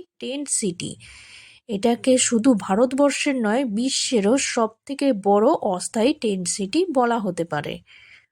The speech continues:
প্রায় চল্লিশ কোটিরও বেশি এখানে লোক আসবে, আর এটি হলো বিশ্বের সবথেকে বড় গ্যাদারিং। এই হলো টেন্টগুলো, বেশ সুন্দর, পরিষ্কার পরিচ্ছন্ন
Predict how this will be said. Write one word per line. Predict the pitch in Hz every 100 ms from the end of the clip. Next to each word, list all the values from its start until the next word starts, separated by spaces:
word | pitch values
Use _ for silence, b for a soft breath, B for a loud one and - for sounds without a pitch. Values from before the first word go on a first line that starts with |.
| _
প্রায় | - 247 285 285
চল্লিশ | - 262 269 302 320 -
কোটিরও | 240 220 262 269
বেশি | 240 226 - 269
এখানে | 247 247 240 247
লোক | 180 180 196
আসবে, | 220 233 - 277 359 B B B B B -
আর | 214 190 196
এটি | 202 202 311
হলো | 269 202 202 330 349 _ _ -
বিশ্বের | 214 220 - - 247 247
সবথেকে | - 262 254 _ - 277 294 220
বড় | 208 208 247 214 -
গ্যাদারিং। | 202 190 175 165 170 170 170 _ _ _ _ _ _ _ _ _ _ _ _ _
এই | 220 233 233
হলো | 262 262 320
টেন্টগুলো, | 254 208 208 - 240 254 359 - _ _ 214
বেশ | 226 233
সুন্দর, | - 233 220 220 247 262
পরিষ্কার | 220 190 208 - - 240
পরিচ্ছন্ন | 240 208 202 202 - 240